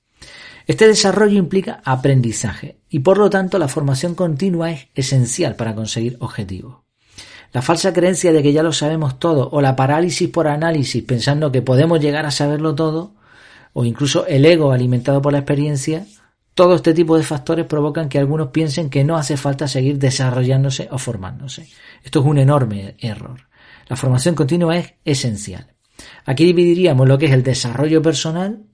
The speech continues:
en lo que entrarían, pues, esos métodos de productividad, como el que hablamos aquí en, en efectividad, o también el desarrollo del proyecto, el darle forma a lo que estamos haciendo, y eso implicaría otro tipo de formación.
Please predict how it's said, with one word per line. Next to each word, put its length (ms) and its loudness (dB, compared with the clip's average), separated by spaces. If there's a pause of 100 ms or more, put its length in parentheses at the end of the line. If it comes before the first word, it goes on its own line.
(100)
en 120 -8
lo 100 -6
que 60 -6
entrarían, 460 -4
pues, 200 -6
esos 240 -2
métodos 400 2
de 100 0
productividad, 680 -2
como 200 -8
el 60 -12
que 560 -12
hablamos 360 -8
aquí 280 -6
en, 180 -4
en 180 -8
efectividad, 720 -4 (420)
o 220 4
también 580 -2
el 120 -2
desarrollo 480 2
del 100 4
proyecto, 640 0 (340)
el 240 -6
darle 300 6
forma 360 2
a 20 -2
lo 100 0
que 60 -2
estamos 280 0
haciendo, 520 -2 (580)
y 100 2
eso 240 2
implicaría 560 2
otro 300 2
tipo 260 -2
de 80 -6
formación. 680 -10